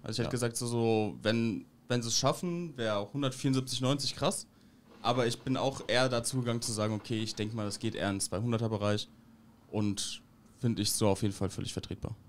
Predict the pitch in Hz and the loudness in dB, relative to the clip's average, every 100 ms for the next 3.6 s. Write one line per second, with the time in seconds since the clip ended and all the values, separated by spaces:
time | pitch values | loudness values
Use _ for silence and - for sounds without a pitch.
0 | - 82 - - 95 - - - - - | -10 -8 -8 -10 -8 -8 -12 -20 -20 -20
1 | - - - 107 156 147 113 - 135 170 | -20 -20 -8 2 2 2 0 8 10 10
2 | 208 - - - - 123 117 104 - 151 | 6 -2 -20 -14 -2 0 0 -4 2 2
3 | 156 - - 135 127 - | 2 -8 -8 -8 -8 -12